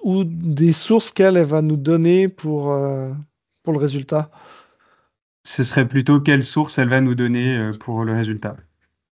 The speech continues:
Speaker 2: Ou même les
Speaker 1: Alors,
Speaker 2: deux ?
Speaker 1: les deux. Euh, alors, je vais commencer par le fait que quand, si je l'utilise, alors je pense notamment à mes étudiants, voilà, qui devraient l'utiliser dans la rédaction de leur mémoire.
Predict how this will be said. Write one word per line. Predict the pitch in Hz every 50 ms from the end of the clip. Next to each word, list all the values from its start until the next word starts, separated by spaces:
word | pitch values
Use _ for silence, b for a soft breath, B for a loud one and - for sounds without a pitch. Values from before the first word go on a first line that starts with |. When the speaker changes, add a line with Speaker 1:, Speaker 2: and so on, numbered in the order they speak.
| _ _ _ _ _ _ _ _ _ _ _ _ _ _ _ _ _ _ -
Speaker 2:
Ou | 123
même | 120 120 226
les | 190 139
Speaker 1:
Alors, | 113 107
Speaker 2:
deux ? | 107 101 - - _ _ _ _ _ _ _ _ _ - - -
Speaker 1:
les | 214 196 214 214
deux. | 160 143 143 120 - - _ -
Euh, | 190 185 185 190 185 180 180 175 175 175 170 170 165 165 160 160 160 160 160 156 156 156 156 156 156
alors, | 151 147 147
je | 151
vais | 170
commencer | - 202 190 190 190 - 202 190
par | 196 - 185 165 160 160
le | 156 156 156 156 156 156 156 156 156 151 156 156
fait | 151 - 185 185 185 -
que | - 175
quand, | 147 - 175 170 175 175 175 175 170 170 165 - - - 190 156
si | - - - - - 196 175
je | 165 170
l'utilise, | 185 185 175 - 190 170 165 180 185 190 202 202 196 202 - - - - - - _ _ _ _ _
alors | - 139
je | - -
pense | 170 151 135
notamment | 156 147 151 151 151 156
à | 156
mes | 156 143 143
étudiants, | 151 147 - 160 143 156 170 175 170
voilà, | 156 143 143
qui | 143 - 143
devraient | 131 127 143 143 127 127 147 151
l'utiliser | 151 147 143 135 - 151 139 139 139 147 160 160 160 156
dans | 143 139
la | 131 131
rédaction | 127 139 143 147 135 - - 156
de | 156
leur | 147 143 143
mémoire. | 139 143 139 143 147 156 165 175 190 190 -